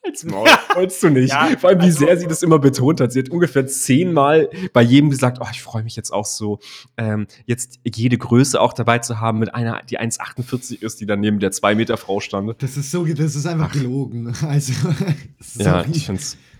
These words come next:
Speaker 1: ich
Speaker 2: Es
Speaker 1: find's
Speaker 2: ist
Speaker 1: ganz
Speaker 2: immer
Speaker 1: wack.
Speaker 2: ein Stück weit Selbstdarstellung, glaub ich, aber tatsächlich ist es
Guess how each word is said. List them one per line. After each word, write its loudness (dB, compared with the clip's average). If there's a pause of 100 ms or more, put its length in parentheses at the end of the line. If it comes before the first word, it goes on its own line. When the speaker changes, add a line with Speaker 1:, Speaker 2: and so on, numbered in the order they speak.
(120)
Speaker 1:
ich -8
Speaker 2:
Es -6
Speaker 1:
find's -2
Speaker 2:
ist -10
Speaker 1:
ganz -2
Speaker 2:
immer -4
Speaker 1:
wack. -10 (140)
Speaker 2:
ein -18
Stück -8
weit -4
Selbstdarstellung, -8
glaub -6
ich, -12
aber -4
tatsächlich -10
ist -12
es -16